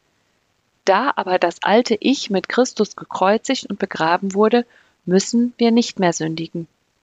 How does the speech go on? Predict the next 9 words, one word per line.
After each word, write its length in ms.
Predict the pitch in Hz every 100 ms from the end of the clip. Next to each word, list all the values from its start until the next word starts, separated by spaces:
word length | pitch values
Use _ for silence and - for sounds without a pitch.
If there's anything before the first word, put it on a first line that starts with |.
| _ _ _
Wir 100 | -
sündigen 480 | 175 202 233 254 233
immer 300 | - 202 190
dann 340 | - 180 247 226
wieder, 340 | 190 214 233 - _ _
wenn 200 | 196 202
wir 100 | 196
uns 160 | 110 170
entscheiden, 600 | - 180 190 185 208